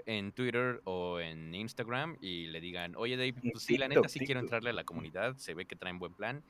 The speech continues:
Speaker 1: y ya, le caen. Y entonces los recibimos con el sticker prometido de juguetes nuevos.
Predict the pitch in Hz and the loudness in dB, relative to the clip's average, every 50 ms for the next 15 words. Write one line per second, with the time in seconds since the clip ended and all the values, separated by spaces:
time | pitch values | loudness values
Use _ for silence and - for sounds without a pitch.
0 | - - - - - 78 76 82 - - - - - - - - 80 78 - - | -20 -20 -20 -20 -16 -8 -6 -6 -6 -6 -10 -16 -20 -20 -14 -10 -10 -10 -6 -4
1 | 87 85 82 78 73 - - - - - 73 73 - - 98 98 - - 117 - | -2 -2 -2 -4 -8 -14 -20 -20 -16 -16 -16 -10 -8 -8 -6 -2 -2 0 0 0
2 | 339 - - - - - 110 110 117 120 - - 107 92 82 80 80 - - 110 | 0 0 0 -2 -2 -2 0 0 0 -2 -2 -2 -4 -4 -4 -6 -10 -10 -10 -8
3 | - - 123 127 - 95 90 85 82 - - 104 104 139 170 208 - - - - | -6 -4 -4 -4 -4 -4 -4 -4 -6 -6 -8 -6 -4 -4 -4 -4 -6 -14 -20 -20
4 | - - - 85 - 87 80 87 85 - 85 - - 76 69 67 - - - - | -16 -14 -14 -12 -10 -8 -6 -6 -6 -6 -10 -12 -12 -12 -12 -12 -14 -16 -18 -20